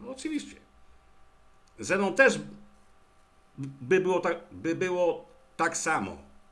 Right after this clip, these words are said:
gdyby nie Maryja. No a tak. Teraz Maryja ma doktora teologii. Po studiach w Rzymie na Angelicum,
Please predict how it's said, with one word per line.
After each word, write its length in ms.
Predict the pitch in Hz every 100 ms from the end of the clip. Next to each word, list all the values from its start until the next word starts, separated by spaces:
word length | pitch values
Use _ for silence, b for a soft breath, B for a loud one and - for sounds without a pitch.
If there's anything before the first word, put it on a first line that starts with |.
| - - - - - - -
gdyby 300 | 101 139 165
nie 100 | 175
Maryja. 400 | 170 170 143 104 104 - - - - - - - _ - - - - - - - - - - - _ - - - - - - - - - - - - - - - - -
No 120 | 113
a 80 | 160
tak. 360 | 285 294 202 - - - _ _ - - - - - - - - - - - - - - - - - _
Teraz 200 | 101 107
Maryja 380 | 127 135 139 120
ma 240 | 107 101 - -
doktora 640 | 90 143 143 165 117 104 104
teologii. 640 | 151 170 214 208 104 - - - _ _ - _ _ _ _ _ - - _ _ _ _
Po 460 | 175 175 107 - - - _ _ -
studiach 380 | - 175 135 135
w 40 |
Rzymie 360 | 143 214 190 -
na 240 | 104 -
Angelicum, 680 | 123 127 104 185 165 - 104